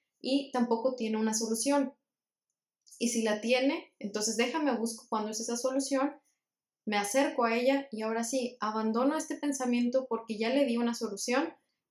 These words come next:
y a dormir". Hablando, por ejemplo, si te da en la noche. También otro punto importante es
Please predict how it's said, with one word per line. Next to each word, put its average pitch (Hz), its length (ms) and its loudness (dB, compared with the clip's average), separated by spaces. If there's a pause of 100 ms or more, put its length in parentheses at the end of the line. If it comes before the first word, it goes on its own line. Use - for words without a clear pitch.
y 208 120 -6
a 208 80 0
dormir". 196 420 0 (520)
Hablando, 196 500 -2
por 190 100 -4
ejemplo, 254 340 -2
si 214 160 -6
te 190 60 -4
da 185 160 0
en 185 60 -4
la 208 100 -2
noche. 269 400 -4 (260)
También 254 380 4
otro 320 260 -2
punto 269 240 4
importante 247 720 2
es - 280 0